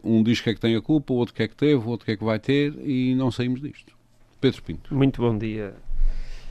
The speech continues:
Speaker 2: Bom dia, Armando, bom dia a todos os colegas de debate e bom dia à equipa técnica.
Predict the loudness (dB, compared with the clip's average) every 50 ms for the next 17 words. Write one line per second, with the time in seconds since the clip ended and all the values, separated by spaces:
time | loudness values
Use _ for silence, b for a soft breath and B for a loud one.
0 | B B B -2 -2 0 2 4 4 4 4 6 6 4 4 4 2 2 0 2
1 | 0 0 0 0 -2 -6 -6 -6 -10 -12 -6 -4 -2 -2 0 -2 -4 -2 -4 -4
2 | -2 2 4 4 4 4 2 0 -4 -2 0 0 0 2 4 2 2 2 2 -2
3 | -2 -2 -4 -2 2 0 0 2 2 0 0 0 0 0 -2 -2